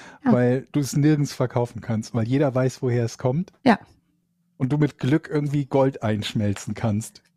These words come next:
Speaker 1: Aber wir haben es zu tun mit Materialwerten, die den geistigen Werten natürlich weit unterlegen wären, würde
Speaker 2: Mhm.
Speaker 1: jetzt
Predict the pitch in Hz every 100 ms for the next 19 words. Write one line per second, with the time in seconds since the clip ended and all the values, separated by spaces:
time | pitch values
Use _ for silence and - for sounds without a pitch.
0 | _ 185 196 185 190 180 208 254 240 220
1 | - - - 214 208 202 185 - 208 196
2 | 156 160 160 262 247 196 185 - 196 233
3 | - _ _ _ _ _ _ _ - 151
4 | 196 190 190 185 180 175 185 - 180 180
5 | 170 175 - 165 165 - 170 165 160 170
6 | 165 160 - 160 160 151 151 - - 156
7 | 180 226 220 196 202 202 208 190 185 185
8 | 180 190 -